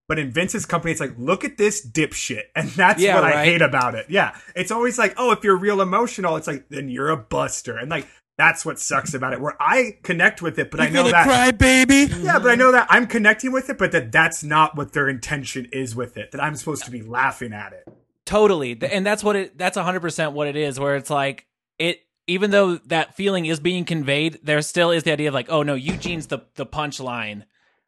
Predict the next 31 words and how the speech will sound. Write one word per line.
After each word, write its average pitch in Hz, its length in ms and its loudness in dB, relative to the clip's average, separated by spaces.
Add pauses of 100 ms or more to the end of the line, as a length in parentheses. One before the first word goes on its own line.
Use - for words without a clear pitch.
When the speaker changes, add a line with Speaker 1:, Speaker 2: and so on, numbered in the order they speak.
Speaker 2:
uh, 120 400 -2
and 131 240 -4
not 131 320 0 (100)
necessarily, 131 560 -4
like, 120 260 -6
Jonathan 127 400 -6
Coachman's 165 440 -8
the - 80 -12
punchline, 120 560 -10
or 123 240 -6
who, - 100 -16
you 170 220 -4
know, 135 160 -2
it's 139 160 -8
not 139 300 -6 (100)
reversed 139 480 -4
in 131 80 -4
that 123 160 -4
way 117 320 -4
necessarily. 110 720 -14
He 147 160 -8
is 135 80 -8
meant 143 120 -6
Speaker 1:
Yeah. 101 40 -14
Speaker 2:
to 131 80 -10
be 131 140 -12
laughed 117 360 -6
at, 104 240 -6
which 131 200 -10
does 117 220 -10
suck. 101 360 -12